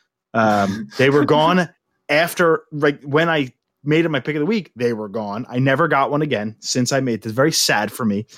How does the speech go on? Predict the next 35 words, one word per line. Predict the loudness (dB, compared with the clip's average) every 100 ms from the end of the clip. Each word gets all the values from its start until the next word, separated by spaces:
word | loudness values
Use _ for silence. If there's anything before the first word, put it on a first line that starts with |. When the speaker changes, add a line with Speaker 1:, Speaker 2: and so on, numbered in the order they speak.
| -20 _ _ 0
Speaker 1:
But | 2 0 -6 _ _ _ _ _
again, | -2 2 2 2 -4 -12 _ _ -2
like | 0 2
a | 0
phoenix | 0 -2 -4 -12 -12 -14 -8
rising | 2 2 2 0 -6 _ _ _
from | -16 0 2 4
the | 6 4
ashes, | 4 0 -4 -8 -14 -18 _ _ _ _
my | -2 0
pick | 0 2
of | 2
the |
week | 4 2 -2 -10 _ _ _ _
in | -4 -4
Franklin | -2 0 0 0 2
Mills, | 2 2 -2 -10
f-, | -10 -6
because | -6 -4 -4
it | -2
will | 0
never | 2 0
be | 0
Philadelphia | -2 -2 -4 -4 -8 -10
Mills | -12 -16
to | -18
me, | -20 -20 _ _
in | -2 0
Franklin | 2 2 4 4
Mills, | 4 2 -2 _ _ _ _ _ _ -2
next | 0 -2 -4
to | -4
the | -2
beer | 0 2 2
outlet, | 0 -8